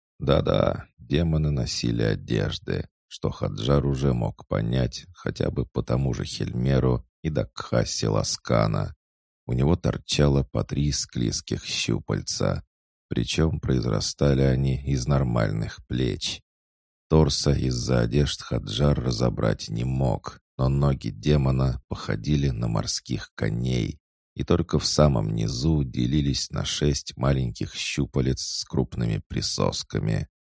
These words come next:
Обуви, понятное дело, существо не носило.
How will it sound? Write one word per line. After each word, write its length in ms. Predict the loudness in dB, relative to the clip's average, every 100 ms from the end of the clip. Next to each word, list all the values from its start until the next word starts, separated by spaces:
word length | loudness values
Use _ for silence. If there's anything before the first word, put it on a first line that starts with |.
| _ _ _
Обуви, 560 | 2 4 6 6 6 4
понятное 600 | 0 0 0 0 -2 -2
дело, 400 | 0 2 4 2
существо 680 | 0 -2 -2 -2 -2 0 0
не 180 | 2 0
носило. 840 | -2 -2 -2 -2 0 0 0 -2